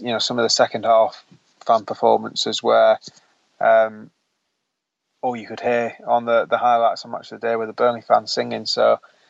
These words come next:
it, it is an issue, and I think, um,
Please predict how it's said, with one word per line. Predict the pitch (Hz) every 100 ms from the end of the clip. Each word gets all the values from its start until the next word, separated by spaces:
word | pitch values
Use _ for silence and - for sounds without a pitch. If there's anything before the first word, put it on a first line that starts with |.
| _ _ _ _ _
it, | 127 117 -
it | 127
is | 170 156
an |
issue, | 113 - 110 110 127 156
and | 127 120
I |
think, | - 127 120 - - _ -
um, | 117 113 113 113